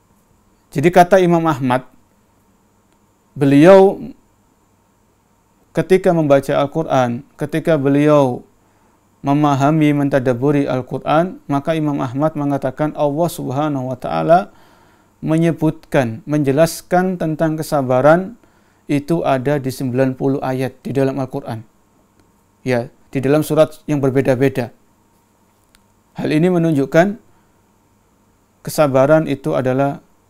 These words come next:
hal yang penting, hal yang urgen, yang harus dimiliki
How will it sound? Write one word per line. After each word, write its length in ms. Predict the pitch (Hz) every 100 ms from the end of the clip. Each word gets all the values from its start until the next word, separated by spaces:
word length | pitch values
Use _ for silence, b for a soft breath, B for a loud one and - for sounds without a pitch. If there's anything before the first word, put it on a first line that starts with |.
| _
hal 320 | 127 139 139
yang 240 | 135 135 131
penting, 480 | 139 143 143 120 113 _ _ _ _ _ _ _ -
hal 160 | 135
yang 220 | 139 139 170
urgen, 480 | 151 - 131 110 _ _ _ _ _ _ _ _ _ _
yang 240 | 147 143 135
harus 320 | 120 156 165
dimiliki 640 | 143 135 156 160 180 202